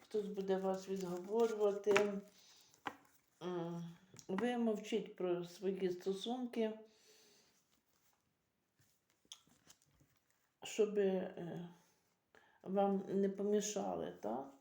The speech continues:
А що вам робити? Там будуть хитрі люди, які хитрі, недоброзичливці, м, підступні люди, які будуть вас відговорювати.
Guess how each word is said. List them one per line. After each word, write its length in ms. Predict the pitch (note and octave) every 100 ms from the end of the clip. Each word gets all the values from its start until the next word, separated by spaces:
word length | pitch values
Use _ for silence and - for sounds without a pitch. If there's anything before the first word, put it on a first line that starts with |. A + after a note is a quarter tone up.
| _ _ _ _ _ _ _ _ _ _ - _ _ _ _ D3
А 60 |
що 160 | - G3
вам 240 | F#3 F3+
робити? 520 | F3+ F3 F3+ F#3 G3+ F#3+ _ _ _ _ _ _
Там 240 | G#3+ G3+ F#3+
будуть 340 | F#3+ G3 -
хитрі 500 | - G3 G3 F#3+ G3
люди, 240 | A3 F#3+
які 280 | F3 F3+ F3 F3 - - - - -
хитрі, 600 | - A3+ A3 F#3+ F3+ F3
недоброзичливці, 1700 | E3 E3+ F3 F3+ F3+ F3+ F3 F3 F3+ G#3+ G#3+ - F#3+ - F#3+ F#3 F#3 - - - - - _ -
м, 580 | E3+ E3+ D#3+ D3+ D#3 D#3 -
підступні 640 | G3 F#3+ - G3 F#3+ F3+
люди, 340 | F#3 G#3 G#3
які 260 | G3 - F#3+
будуть 480 | F#3 F#3 F#3 F3 F3+
вас 320 | F#3+ G3 F#3+
відговорювати. 1300 | F#3 F3+ F3 F3+ F3 F#3+ F#3 F3 E3+ - F3 E3